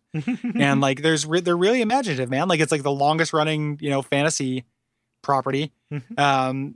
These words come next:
Speaker 2: it is just there, there's, I mean, I guess Lord of the Rings is longer running because they kind of revised it, but there's still not, there's not new shit being done for Lord of the Rings.
Speaker 1: Mm-hmm.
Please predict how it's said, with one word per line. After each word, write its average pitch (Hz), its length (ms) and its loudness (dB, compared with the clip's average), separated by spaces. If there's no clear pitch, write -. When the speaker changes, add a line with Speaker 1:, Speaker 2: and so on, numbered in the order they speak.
Speaker 2:
it 156 140 0
is 156 140 0
just 147 180 -2
there, 151 260 2
there's, 139 400 0
I 165 40 -4
mean, 175 80 2
I 170 40 2
guess 170 180 0
Lord 143 140 -2
of 127 40 -6
the 131 60 -6
Rings 135 220 -4
is 123 120 -8
longer 131 300 -4
running 127 220 -4
because 123 220 -6
they 123 180 -8
kind 135 160 -4
of 123 80 -2
revised 127 340 -2
it, 127 80 -6
but 135 80 -4
there's 143 80 0
still 156 200 -2
not, 123 180 -2
there's 143 100 -6
not 139 140 0
new 135 180 0
shit 135 300 -2
being 127 160 -4
done 127 180 -2
for 123 140 -8
Lord 123 140 -6
of 127 60 -10
the 135 60 -6
Rings. 135 360 -6
Speaker 1:
Mm-hmm. 165 280 -2